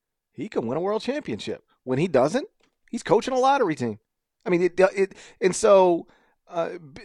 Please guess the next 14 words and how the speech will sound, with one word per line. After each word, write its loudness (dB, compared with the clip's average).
the, -2
the, -4
the 6
idea 6
that 0
this 0
won't -2
work -2
out 0
is -4
just -8
rooted -4
in, 0
right, -10